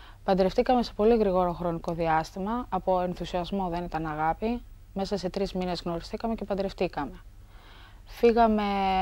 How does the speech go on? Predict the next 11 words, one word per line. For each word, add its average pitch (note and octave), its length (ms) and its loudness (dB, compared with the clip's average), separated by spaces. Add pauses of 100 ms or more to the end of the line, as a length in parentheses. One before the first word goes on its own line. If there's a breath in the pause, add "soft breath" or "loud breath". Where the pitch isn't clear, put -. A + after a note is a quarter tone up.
ένα G3+ 220 0
χρονικό F#3 300 0
διάστημα G3 360 2
δύο F#3+ 180 2
χρόνων F3+ 580 -2
στο - 180 -6
χωριό E3 400 0
του, A#3 280 -2
στην - 200 -8
Ικαρία. E3+ 540 -2 (1120 soft breath)
Μετά G#3+ 420 4